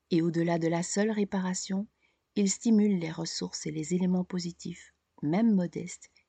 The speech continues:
qui aideront à se construire ou à se reconstruire. Alors oui, parce que le Reiki nous aide à être serein et dynamique face au changement,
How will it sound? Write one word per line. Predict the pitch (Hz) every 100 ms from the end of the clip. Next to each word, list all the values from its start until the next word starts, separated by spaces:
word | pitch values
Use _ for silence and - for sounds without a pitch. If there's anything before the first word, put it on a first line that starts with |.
| _
qui | - -
aideront | 156 143 147 160 160
à |
se | - -
construire | - 254 262 - 180 190 - _ _ _ _ _ _ -
ou | 196 202 _ _ _ -
à | 160
se | -
reconstruire. | 151 175 - 147 - - 147 _ _ _ _ _ _ _ _ - - - _ -
Alors | 285 294 220
oui, | 180 185 _ _ _ -
parce | 185 -
que | 202
le | 190
Reiki | 185 185 - 196
nous | 196 170
aide | 170 170
à | 165 170
être | - 175
serein | - 180 175 190
et | 196
dynamique | 165 170 165 170 175
face | - 175 180
au | 196
changement, | - 190 190 196 233